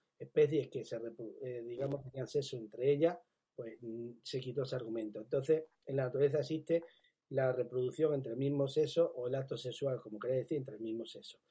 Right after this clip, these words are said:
Que no hay problema, está la cebra, la cebra, la cabra y la cabra y punto. Pero normalmente el chivo en el caso de la cabra, que lo tengáis claro.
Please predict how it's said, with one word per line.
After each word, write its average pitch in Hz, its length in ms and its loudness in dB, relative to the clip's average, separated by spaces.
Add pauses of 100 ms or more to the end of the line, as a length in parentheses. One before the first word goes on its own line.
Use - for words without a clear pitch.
(160)
Que 143 220 4
no 147 60 4
hay 160 140 10
problema, 123 440 4
está 127 180 -4
la 110 120 -4
cebra, 139 320 4
la 143 120 2
cebra, 165 480 10 (460)
la 120 160 -4
cabra 139 260 4
y 143 40 8
la 147 100 8
cabra 160 240 8
y 151 60 10
punto. 135 440 -2
Pero 117 220 -4
normalmente 139 680 4
el 143 80 4
chivo 151 280 4
en 139 80 2
el 123 80 -2
caso 127 240 -2
de 127 60 0
la 117 60 -6
cabra, 104 320 -12
que 131 60 -6
lo 120 140 -4
tengáis 135 320 0
claro. 107 320 -10